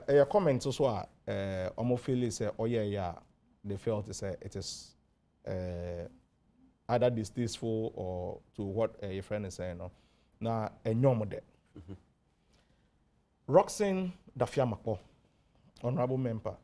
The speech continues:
Speaker 1: of, eh, friend is saying, eh, em say, South Dai.
Speaker 2: Mm-hmm.
Speaker 1: Either North Dai or South Dai, I stand to be, eh, corrected on the
Speaker 2: I think, eh,
Speaker 1: constituency.
Speaker 2: North Dai,
Speaker 1: North
Speaker 2: yeah.
Speaker 1: Dai. Ɔno nso so, lawyer ni,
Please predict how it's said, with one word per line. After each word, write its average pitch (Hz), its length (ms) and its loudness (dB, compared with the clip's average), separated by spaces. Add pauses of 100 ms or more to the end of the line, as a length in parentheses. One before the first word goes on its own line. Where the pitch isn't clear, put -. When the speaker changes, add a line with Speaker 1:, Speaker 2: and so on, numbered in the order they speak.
(500)
Speaker 1:
of, 104 280 -4
eh, 95 100 -6
friend 110 280 -6
is 101 100 -10
saying, 95 420 -8
eh, 92 240 -6
em 101 120 -6
say, 90 380 -6 (800)
South 143 320 2
Dai. 87 260 -2 (340)
Speaker 2:
Mm-hmm. 107 140 -4
Speaker 1:
Either 147 160 6
North 147 280 4
Dai 120 220 4
or 101 100 2
South 104 280 0
Dai, 95 180 -2
I 95 40 -2
stand 104 280 -4
to 98 80 -12
be, 92 160 -6 (560)
eh, 87 240 -4
corrected 92 540 -6 (160)
on 95 140 -8
the 95 80 -6
Speaker 2:
I - 20 -4
think, 170 100 -6
eh, 98 40 -4
Speaker 1:
constituency. 107 480 -2
Speaker 2:
North - 0 -
Dai, 87 140 -6
Speaker 1:
North 120 140 2
Speaker 2:
yeah. 110 60 -4
Speaker 1:
Dai. 90 220 -4 (840)
Ɔno 135 180 4
nso 151 160 0
so, 120 380 0 (280)
lawyer 113 300 2
ni, 95 240 -8